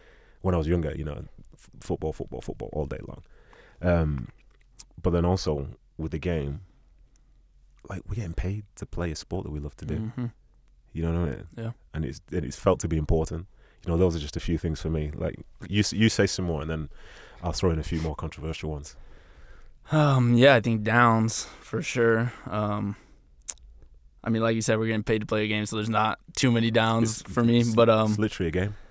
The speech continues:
Speaker 1: Like,
Speaker 2: I, I'm gonna say injuries,
Speaker 1: Yeah.
Speaker 2: obviously. You're, you're pretty much by yourself all the time, whether it's in the training room. Um,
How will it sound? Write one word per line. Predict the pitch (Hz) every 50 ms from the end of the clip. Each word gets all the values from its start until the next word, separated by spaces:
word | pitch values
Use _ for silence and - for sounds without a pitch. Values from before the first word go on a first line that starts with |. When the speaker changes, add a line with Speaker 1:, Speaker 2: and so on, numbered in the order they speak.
| _ - _ _ - _ _ _ -
Speaker 1:
Like, | 101 95 - _ _ _ _ _
Speaker 2:
I, | - - - -
I'm | 113 110
gonna | 113 123 127 123
say | 113 - 123 113 110 107 104
injuries, | 92 67 92 113 120 107 104 101 104 107 104 - - - -
Speaker 1:
Yeah. | - 82 87
Speaker 2:
obviously. | 107 107 107 107 101 104 104 104 107 -
You're, | - 107 110 110 107 110 110 107 107 107 107 131 - - - - - _ _ _ _ -
you're | - 113 107
pretty | - - 120 113
much | 110 110 110 110 - - - - - - -
by | 113 113 107 110 113 110 107
yourself | 107 107 107 - 110 107 104 107 104 - - - - -
all | - - 107 104
the | 104 107
time, | - 113 107 107 107 107
whether | 107 107 104 107
it's | 107 107 -
in | 107
the | 107 104
training | - 113 107 107 107 107
room. | 107 107 110 107 107 107 - -
Um, | - 95 101 101 101 101 101 101 139